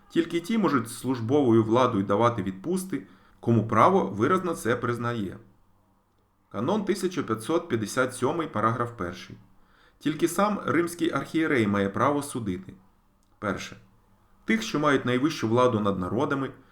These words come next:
їхніх синів та дочок, і тих, що мають право спадкоємства найвищої влади. Друге. Отців кардиналів.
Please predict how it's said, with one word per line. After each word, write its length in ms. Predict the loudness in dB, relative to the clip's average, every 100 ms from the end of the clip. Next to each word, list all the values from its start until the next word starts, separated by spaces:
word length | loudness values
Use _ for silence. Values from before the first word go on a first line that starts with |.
| _
їхніх 360 | -6 -4 -2 -4
синів 360 | 0 2 2 0
та 80 | -2
дочок, 540 | 0 -2 0 0 -2 -12 -20 -12
і 100 | -6
тих, 180 | -2 -2
що 160 | 0 2
мають 280 | 4 2 2
право 300 | 4 4 2
спадкоємства 720 | -4 -4 0 0 0 -4 -2
найвищої 540 | 0 2 0 -2 -4
влади. 380 | -2 -4 -4 -8 -14 -20 -20 -20 -20 -20 _ -6
Друге. 360 | 0 0 0 -10 -20 _ _
Отців 360 | -6 -2 -4 0
кардиналів. 680 | 2 2 2 4 2 0